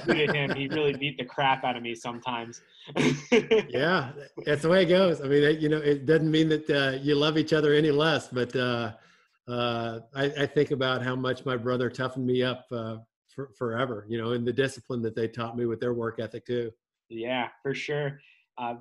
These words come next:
Speaker 1: definitely looked up to Rick when during my childhood. Uh, and, uh, so then, you, so, so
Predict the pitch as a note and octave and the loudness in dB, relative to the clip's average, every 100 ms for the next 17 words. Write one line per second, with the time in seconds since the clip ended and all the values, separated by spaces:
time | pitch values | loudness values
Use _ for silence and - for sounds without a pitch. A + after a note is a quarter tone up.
0 | C3+ D3 D3+ C#3+ C#3+ C#3 C#3 C#3+ C#3+ C#3+ | -2 -2 0 -2 -2 -2 -4 -2 -2 -2
1 | C3+ C#3+ C3+ C3+ B2+ C3 C3 C3 B2+ - | -4 -2 -4 -4 -6 -4 -4 -6 -4 -4
2 | B2+ B2 C3 B2 A#2+ _ _ _ C3+ C3 | -2 -4 -4 -6 -6 _ _ _ -2 0
3 | C#3 D3 C#3+ C#3+ C#3 C#3 E3+ F#3 A3 A3+ | 0 -4 -6 -2 -2 -2 -2 -2 -2 -4
4 | D#3 G3 F#3 F3+ - - E3+ D#3+ D#3 D3 | -8 -4 -2 -2 -6 -6 -4 -2 -2 -4
5 | C#3+ | -8